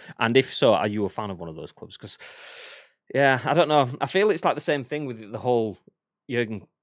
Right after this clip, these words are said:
Klopp having to be the front of house and getting a-, a-, attacked by the media kind of thing the other day, when it's like, it's not his problem. He's just having to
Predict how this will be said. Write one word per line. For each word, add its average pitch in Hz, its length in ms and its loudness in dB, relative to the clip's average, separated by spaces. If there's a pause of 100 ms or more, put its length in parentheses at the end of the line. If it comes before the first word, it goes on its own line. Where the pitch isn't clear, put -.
(120)
Klopp - 280 0
having 110 260 -6
to 104 120 -10
be 98 100 -10
the 92 100 -12
front 107 200 -10
of - 80 -14
house 101 240 -6
and 95 80 -12
getting 95 280 -8
a-, 92 60 -14 (220)
a-, 113 140 -6 (180)
attacked - 480 -8
by 101 220 0
the 95 100 -4
media 98 380 -4
kind 101 200 -6
of 92 60 -8
thing 101 140 -10
the 92 120 -6
other 90 120 -8
day, 104 260 0
when 85 120 -8
it's - 120 -12
like, 98 180 -4
it's - 140 -12
not 143 180 -4
his 107 220 -4
problem. 113 500 -6
He's 117 220 -8
just 104 160 -6
having 98 220 -10
to - 200 -10